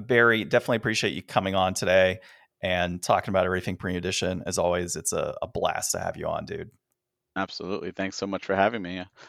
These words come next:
Speaker 2: love being
Speaker 1: Yeah.
Speaker 2: here.
Speaker 1: Of course. And, and, uh, you can find those Premium Edition games at premium edition games dot com, uh, for pre-order. Um, and, uh, definitely get those mega packs if you want everything there. And, uh, Sunshine Manor is finally here.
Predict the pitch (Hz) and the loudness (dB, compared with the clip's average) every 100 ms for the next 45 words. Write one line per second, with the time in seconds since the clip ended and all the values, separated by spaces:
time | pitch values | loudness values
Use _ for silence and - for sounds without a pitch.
0 | - - 92 95 107 95 90 - _ _ | -8 -2 0 2 0 0 -4 -8 _ _
1 | _ - - - - 104 92 - 95 90 | _ -20 -20 -20 -4 0 0 0 -2 0
2 | 101 101 98 95 104 104 110 104 104 110 | 2 6 6 4 -2 0 2 2 0 -2
3 | 101 98 - 95 95 95 92 - 98 101 | -2 0 -2 -2 -2 -2 -4 0 2 2
4 | - 98 92 90 92 90 85 90 92 - | 0 -4 -2 -2 -2 -4 -4 -6 -4 0
5 | 92 87 - 95 90 90 87 - - - | 0 0 0 2 2 0 -4 -6 -6 -6
6 | - 110 - 113 98 95 143 - - - | -4 -4 -2 -4 0 0 -2 -8 -18 -20
7 | - - 107 104 101 98 98 104 - - | -16 4 8 10 8 6 0 -6 -14 -10
8 | 104 101 98 98 95 101 - 104 110 113 | -2 0 4 4 2 0 -2 -4 -4 -4
9 | 101 110 139 78 - - - - 95 95 | 0 0 0 -2 -2 -6 -14 -8 -2 0
10 | 98 95 98 98 92 98 127 120 - 90 | 0 -2 -4 -4 0 0 0 -2 -4 -2
11 | 92 98 - 101 - 95 95 95 90 - | -2 -4 -4 -4 -2 -2 -2 -2 -2 -4
12 | - _ - - 107 117 117 113 107 - | -8 _ -20 -4 -2 0 -2 0 -2 -2